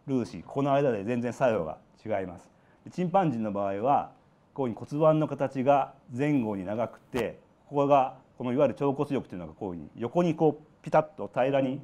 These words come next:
張り出してますね。そうすると、この筋肉はこの後ろ側にこうついていますので、この筋肉が収縮すると、大腿骨を外側に引っ張る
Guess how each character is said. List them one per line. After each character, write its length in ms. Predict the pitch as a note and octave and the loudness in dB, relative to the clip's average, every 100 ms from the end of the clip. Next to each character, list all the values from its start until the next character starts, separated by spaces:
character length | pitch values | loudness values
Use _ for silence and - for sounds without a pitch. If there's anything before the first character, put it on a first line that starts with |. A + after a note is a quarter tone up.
| - | -6
張 120 | A2+ | -4
り 40 | |
出 80 | A#2 | -4
し 60 | - | -6
て 60 | |
ま 80 | - | -16
す 60 | - | -14
ね。 120 | A#2+ | -6
そ 120 | D#3+ | -4
う 40 | |
す 80 | D#3+ | -2
る 80 | D3+ | -4
と、 320 | E3 E3+ - - - - | 2 2 2 -12 -20 -8
こ 100 | C#3+ | -4
の 100 | D3+ | -2
筋 120 | E3 | 0
肉 300 | C#3+ G2+ G#2 | 0 0 -2
は 80 | A#2 | -2
こ 100 | A#2+ | -2
の 80 | A#2+ | -6
後 180 | A2+ | -2
ろ 140 | D#3+ D#3+ | 2 4
側 220 | D#3 D3+ | 6 6
に 100 | C#3+ | 4
こ 160 | C#3 C#3 | 0 -2
う 60 | |
つ 160 | - C3+ | -2 -4
い 60 | |
て 100 | F#2+ | -4
い 80 | E2+ | -8
ま 100 | E2 | -10
す 140 | D#2+ E2+ | -12 -16
の 160 | D#2+ | -8
で、 280 | A#2+ A2 - _ _ _ - | -4 -2 -4 _ _ _ -8
こ 40 | C#3+ | -2
の 100 | C#3+ | -2
筋 100 | E3 | 0
肉 260 | D3+ A2 F#2+ | 0 0 -2
が 120 | F#2 - - _ - | -4 -6 -20 _ -12
収 80 | A#2+ | -10
縮 180 | A#2 A#2+ | -8 -8
す 100 | B2 | -8
る 120 | A#2 | -10
と、 340 | - C3 - - - - | 2 2 2 -6 -20 -4
大 220 | C#3 D3+ | 2 2
腿 220 | D3+ D3+ A2 | 4 2 2
骨 120 | G2 G#2+ | -6 -10
を 40 | |
外 260 | F#2 A#2 D#3+ | -10 0 6
側 220 | E3+ E3 | 8 8
に 180 | E3 C#3+ | 4 0
引 120 | D3 | -6
っ 20 | - E3+ | -2 4
張 100 | D3+ | 4
る 180 | F#2+ | 2